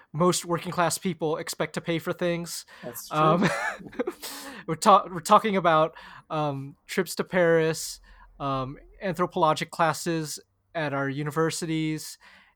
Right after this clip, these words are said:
Speaker 1: and, uh, spending thirty to fifty dollars on cotton t-shirts.
Speaker 2: Yeah.
Speaker 1: So.
Speaker 2: But the thing is, we want everyone to be able to do that, and that's
Speaker 1: Yeah.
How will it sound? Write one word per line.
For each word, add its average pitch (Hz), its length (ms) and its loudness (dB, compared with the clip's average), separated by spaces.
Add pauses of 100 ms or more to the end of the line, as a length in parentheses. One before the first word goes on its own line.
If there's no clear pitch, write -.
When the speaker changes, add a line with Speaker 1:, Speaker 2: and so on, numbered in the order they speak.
Speaker 1:
and, 139 240 -4
uh, 127 140 -4
spending 143 760 -4 (460)
thirty 160 280 -2
to 151 80 -4
fifty 165 260 -10
dollars 135 380 -2
on 127 120 -6
cotton 139 360 -6
t-shirts. - 720 -12 (240)
Speaker 2:
Yeah. 113 260 -8
Speaker 1:
So. 127 520 -8 (400)
Speaker 2:
But 165 100 -6
the 165 40 -10
thing 208 240 0
is, 214 200 -4
we 214 160 -6
want 214 360 2
everyone 190 360 0
to 104 80 -10
be 110 80 -6
able 110 160 -4
to 107 100 -8
do 110 140 -6
that, 113 340 -2 (160)
and 120 160 -6
that's 123 320 -4
Speaker 1:
Yeah. 254 240 2